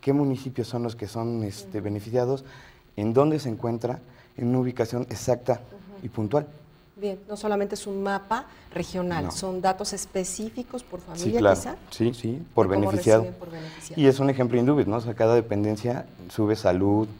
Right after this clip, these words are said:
Speaker 1: dif.
Speaker 2: Ujú.
Speaker 1: Nosotros como Contraloría también tenemos nuestra georreferenciación. Entonces, para que toda la gente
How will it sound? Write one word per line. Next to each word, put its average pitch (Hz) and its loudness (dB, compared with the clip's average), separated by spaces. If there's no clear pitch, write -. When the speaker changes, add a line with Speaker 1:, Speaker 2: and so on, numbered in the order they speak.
Speaker 1:
dif. 98 0
Speaker 2:
Ujú. - -20
Speaker 1:
Nosotros 104 -2
como 95 -2
Contraloría 92 0
también 95 -4
tenemos 98 -2
nuestra 90 -10
georreferenciación. 92 -4
Entonces, - -8
para 101 6
que - -2
toda 123 2
la 135 2
gente 117 -2